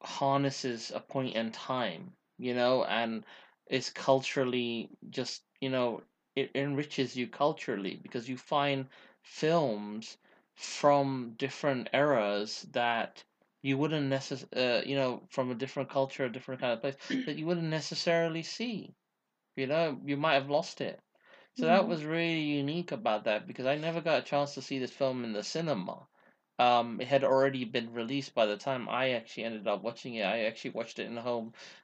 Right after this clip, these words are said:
Speaker 1: viewing setting, and, you know, because of Shah Rukh, because of these leads, because of Heretic, um, you know, 'cause the first film I saw Heretic in was, uh, Main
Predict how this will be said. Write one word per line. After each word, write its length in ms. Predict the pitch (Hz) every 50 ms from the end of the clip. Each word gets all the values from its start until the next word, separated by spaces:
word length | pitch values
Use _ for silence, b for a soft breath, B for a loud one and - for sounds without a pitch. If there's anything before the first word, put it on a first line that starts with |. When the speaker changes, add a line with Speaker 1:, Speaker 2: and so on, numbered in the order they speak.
| B -
Speaker 1:
viewing 480 | 120 117 127 127 147 151 143 135 117
setting, 540 | - - - - 101 - - 98 104 101 101
and, 300 | 101 101 98 104 110 110 B B B B B B B
you 80 | 135
know, 60 | 127 117
because 280 | 113 127 - 165 147
of 60 | 139
Shah 200 | 139 - - 139
Rukh, 340 | 139 131 123 123 123 117 -
because 280 | 123 123 - 135 131 127
of 80 | 127 120
these 240 | 123 117 113 113 120
leads, 360 | 120 117 120 117 117 117 113
because 280 | - 117 - 131 120 117
of 100 | 113 110
Heretic, 640 | - 127 120 117 117 117 - - 123 117 110 - - B B B B B B _ -
um, 600 | 117 120 120 113 113 113 113 113 113 110 107 - -
you 140 | 131 135 131
know, 60 | 127
'cause 140 | - 139 127
the 40 | 131
first 340 | - - 165 170 165 - -
film 160 | 165 151 147
I 60 | 143
saw 200 | 143 - 143 131
Heretic 500 | 131 131 123 127 139 135 - 143 143 -
in 240 | 127 120 120 120 113
was, 400 | 113 110 107 107 107 - - - -
uh, 540 | - 117 117 113 110 110 110 110 110 107 - - - _ _ _ _ _ _ _ _ _ _ _ _ _ _ _ _ -
Main 200 | 135 123 120